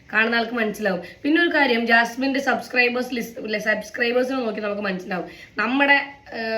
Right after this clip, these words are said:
ഇന്ത്യ മഹാരാജ്യത്ത് എത്ര മൊണ്ണകളുണ്ട് എന്നുള്ളത്. ഏ, ഇത്രയും കാലം അവൾ ആ ഒരു, ആ, YouTube ചാനൽ ഇരുന്നിട്ട് ആൾക്കാരെ പറ്റിക്കുകയായിരുന്നു എന്നുള്ളത് മനസ്സിലാക്കിയവരൊക്കെ അൺസബ്സ്ക്രൈബ് പോയി,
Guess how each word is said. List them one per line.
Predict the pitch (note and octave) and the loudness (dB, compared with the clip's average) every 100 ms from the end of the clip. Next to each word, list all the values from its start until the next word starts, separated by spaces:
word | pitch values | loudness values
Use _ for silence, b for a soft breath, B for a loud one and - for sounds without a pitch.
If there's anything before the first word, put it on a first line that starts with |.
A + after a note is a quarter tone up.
| A3 G#3+ G#3+ G#3 G3+ G#3 - | -2 -2 -2 -2 -2 -2 -2
ഇന്ത്യ | A3+ A#3 | 0 2
മഹാരാജ്യത്ത് | A3 A3 A3 G3+ G3 G3 | 2 2 2 2 2 -2
എത്ര | G3 - - | -4 -8 0
മൊണ്ണകളുണ്ട് | C4+ A3+ G3+ F#3+ F#3+ G#3+ A3 A3 G3+ F#3 | 2 2 0 0 0 0 2 2 0 -2
എന്നുള്ളത്. | F#3 E3+ E3 F3+ - b b b _ A3 | -4 -6 -8 -12 -18 b b b _ -2
ഏ, | A#3+ B B - | -2 B B -8
ഇത്രയും | A#3 C4+ D4+ D#4 | -4 0 2 2
കാലം | C#4 B3+ B3 B3+ | 4 4 4 2
അവൾ | A#3 | 0
ആ | A#3 A#3 | 0 0
ഒരു, | A#3 A#3+ A#3+ - | 0 0 -4 -2
ആ, | G#3+ G#3 | 2 2
YouTube | G#3 G3 A3+ | 0 -4 -6
ചാനൽ | A#3 A3 A3 | -2 -2 0
ഇരുന്നിട്ട് | G#3+ G#3 G3+ | -2 -4 -2
ആൾക്കാരെ | G3+ F#3+ G3+ | -2 -2 -4
പറ്റിക്കുകയായിരുന്നു | G3+ G3 - G3 G#3 G#3 G3 G3+ G#3 A3+ A#3 C#4 - B B B - | -4 -6 -8 -6 0 2 2 2 2 0 0 0 -2 B B B -6
എന്നുള്ളത് | B3 A#3 A3+ | -2 -2 0
മനസ്സിലാക്കിയവരൊക്കെ | A3+ G#3+ A#3 D4 D4 D4 C#4+ C#4+ | 0 -2 0 0 2 2 2 2
അൺസബ്സ്ക്രൈബ് | B3+ B3 B3 G3+ B3 A#3+ A#3 | 2 0 -4 -4 -2 -2 0
പോയി, | A3+ | 0